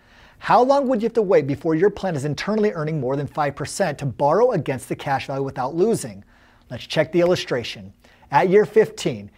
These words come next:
end of year cash value, two million one hundred sixty-one thousand three hundred sixty-one dollars, plus forty-eight thousand dollars of new premiums paid.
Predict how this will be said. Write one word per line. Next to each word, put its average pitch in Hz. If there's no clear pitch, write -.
end 160
of 196
year 185
cash 160
value, 104
two -
million 147
one 156
hundred 185
sixty-one 165
thousand 160
three 147
hundred 147
sixty-one 151
dollars, 107
plus -
forty-eight 233
thousand 160
dollars 147
of 143
new 135
premiums 135
paid. 131